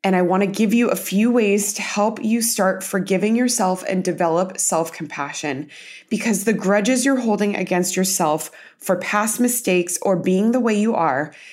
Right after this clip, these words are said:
is hurting every relationship you have, not just the one with yourself. First off,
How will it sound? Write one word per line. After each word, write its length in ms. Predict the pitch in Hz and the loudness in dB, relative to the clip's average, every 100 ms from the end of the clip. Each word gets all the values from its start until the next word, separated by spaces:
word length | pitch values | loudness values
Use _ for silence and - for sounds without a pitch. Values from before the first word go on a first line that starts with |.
| - | -4
is 180 | 196 190 | -2 0
hurting 420 | - 220 208 202 | 0 2 2 0
every 340 | 208 214 254 269 | 0 2 4 4
relationship 800 | 269 262 202 190 196 185 202 202 | 4 2 2 0 -2 -2 -2 -2
you 120 | 190 | -2
have, 500 | 185 147 - - - _ _ _ | 0 -2 -4 -10 -20 _ _ _
not 360 | 202 202 202 202 | 2 4 2 2
just 220 | 185 - | -2 0
the 80 | 165 | -2
one 220 | 151 143 | -2 -2
with 160 | 156 160 | -2 -2
yourself. 600 | 160 160 - - - - _ _ _ _ _ _ | -2 -2 -4 -4 -10 -18 _ _ _ _ _ _
First 400 | - 254 262 - | -2 2 2 2
off, 360 | 135 147 - | 0 0 -6